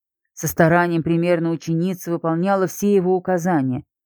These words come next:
а Габар не понимал, от чего улетает больше. Долго он не продержится.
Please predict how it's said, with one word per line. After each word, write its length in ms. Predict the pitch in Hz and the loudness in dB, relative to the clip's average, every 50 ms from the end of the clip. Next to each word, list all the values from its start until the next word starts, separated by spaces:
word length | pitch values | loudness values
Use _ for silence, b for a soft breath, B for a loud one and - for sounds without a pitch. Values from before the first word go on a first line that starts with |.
| _ _ | _ _
а 140 | 156 160 170 | -4 -4 0
Габар 360 | 165 240 277 294 233 262 240 | 2 2 4 4 4 4 4
не 120 | 233 240 | 4 2
понимал, 580 | 226 - 220 208 214 208 208 220 214 190 - - _ | 0 0 0 0 2 2 0 0 -2 -4 -6 -8 _
от 140 | 151 143 | -16 -16
чего 340 | - - - 156 156 190 202 | -14 -14 -14 -4 -2 0 0
улетает 580 | 196 - 180 175 165 143 - 170 165 156 147 139 | 0 -2 -2 -2 -4 -4 -2 -2 -2 0 -2 -2
больше. 420 | 139 147 143 131 120 - - - - _ _ _ _ _ _ _ _ _ _ _ _ _ _ _ _ _ | -2 0 0 0 -2 -4 -8 -14 -16 _ _ _ _ _ _ _ _ _ _ _ _ _ _ _ _ _
Долго 500 | - 147 139 180 202 208 190 170 156 - - | -4 2 4 4 4 4 2 2 0 -2 -2
он 180 | - 196 196 190 | 0 0 0 0
не 100 | 180 165 | 0 0
продержится. 720 | - 180 175 156 156 170 151 127 - 131 - - - | 0 -2 -2 0 0 -2 -2 -2 -6 -10 -12 -14 -18